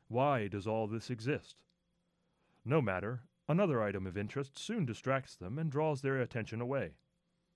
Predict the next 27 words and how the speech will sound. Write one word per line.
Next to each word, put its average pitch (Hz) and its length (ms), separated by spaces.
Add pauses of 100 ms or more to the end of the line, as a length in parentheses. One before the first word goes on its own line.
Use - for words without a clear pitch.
(680)
As 135 200
individuals 135 600
become 110 460
preoccupied 101 800
by 98 100
the 95 80
requirements 104 600
of 87 100
growing 117 340
up, - 320
learning 123 380
about 90 260
self 139 380
and 85 100
society, 117 600 (460)
they 113 160
gradually 185 520
spend 117 380
increasingly 185 720
less 127 260
time 101 340
and 120 120
energy 98 520
asking 127 460
the 95 80
question, 101 580
"Why?" 123 460